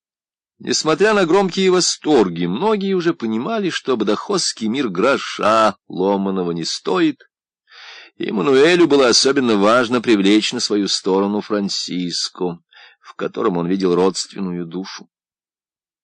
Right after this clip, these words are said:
Часто он осыпал его мелкими,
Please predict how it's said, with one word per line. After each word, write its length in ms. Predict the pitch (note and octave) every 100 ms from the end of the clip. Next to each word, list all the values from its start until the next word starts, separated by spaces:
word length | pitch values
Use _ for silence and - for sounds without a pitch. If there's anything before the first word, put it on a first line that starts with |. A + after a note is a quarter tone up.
| _ _ _ _ _ _ _ - _ _ _ _ _ _ _ _ _ _ _
Часто 720 | - - B3 A3 - E3+ D#3+ - _ -
он 160 | D3+ E3+
осыпал 400 | - F#3+ G3 C3+
его 500 | G2 E2+ E2 D2+ - _ _ _ _ _ _ _
мелкими, 720 | - A#3 F3 - F3+ E3 D3